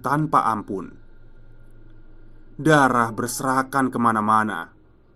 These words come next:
Potongan-potongan tubuh berhamburan di sekitar jalan tol.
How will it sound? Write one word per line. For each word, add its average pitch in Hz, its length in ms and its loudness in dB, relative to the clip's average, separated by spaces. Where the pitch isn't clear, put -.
Potongan-potongan 165 960 0
tubuh 156 320 2
berhamburan 131 880 -2
di 240 160 6
sekitar 131 680 -2
jalan 104 480 -4
tol. 117 360 -2